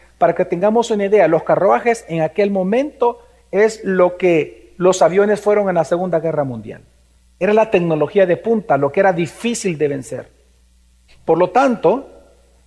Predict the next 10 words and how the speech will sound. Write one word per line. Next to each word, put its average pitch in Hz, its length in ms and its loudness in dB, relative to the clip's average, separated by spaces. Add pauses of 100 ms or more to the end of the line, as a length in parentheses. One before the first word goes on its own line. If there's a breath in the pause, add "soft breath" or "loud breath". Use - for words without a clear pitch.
(340)
al 131 200 -4
ver 151 160 2
ellos 180 120 4
los 190 140 2
carruajes, 196 580 2
decían, 175 260 0
"No 170 120 0
podemos 170 420 0
nosotros 165 400 -6
vencerlos". 180 640 -4